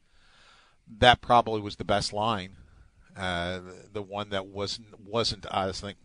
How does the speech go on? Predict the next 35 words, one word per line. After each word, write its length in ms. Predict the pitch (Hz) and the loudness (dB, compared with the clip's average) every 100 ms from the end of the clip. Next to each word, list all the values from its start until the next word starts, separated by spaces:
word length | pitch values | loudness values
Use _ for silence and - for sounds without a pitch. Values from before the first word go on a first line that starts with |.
| - 104 | -20 -16
Uh, 60 | |
you 120 | 104 98 | -10 -4
know, 80 | |
I, 120 | 98 104 - | -4 -2 -2
I 100 | 110 | -2
saw 320 | - 120 110 | 0 2 2
them 240 | 104 113 | 2 -2
in 80 | 107 | -4
the 100 | 95 | -6
offensive 480 | 92 92 104 90 92 | -4 -4 -8 -12 -12
zone 220 | 87 92 | -12 -12
probably 460 | - 98 92 87 92 | -6 -6 -6 -10 -12
more 400 | 87 92 92 87 - - - - - | -12 -6 -6 -6 -12 -20 -20 -18 -8
than 120 | 95 | -6
I 120 | 87 | -4
saw 240 | - 92 80 90 | -2 -2 -2 0
others. 440 | 101 90 82 82 | 0 0 -8 -8
So, 500 | - 98 92 90 85 _ - | -4 -2 -2 -2 -8 _ -10
yeah, 160 | 165 151 | -2 0
I, 360 | 156 165 160 160 | 2 2 4 4
I 20 | |
don't. 180 | 156 - _ _ _ - | 2 -8 _ _ _ -12
It 120 | - 165 | -8 0
wasn't 300 | 151 131 131 | 0 2 6
awful. 480 | 117 120 123 123 123 | 8 8 4 2 2
It 60 | |
wasn't 300 | 104 113 117 | 2 0 -2
great. 560 | 101 101 104 107 - - - _ | -4 0 2 2 -2 -12 -18 _
I, 160 | 107 104 - | -4 -2 0
I'd 160 | 113 | 2
like 140 | 110 - | 2 0
to 100 | - | -2
see 140 | 117 | -4
it 80 | 104 | -2
again. 400 | 95 101 107 | 0 0 0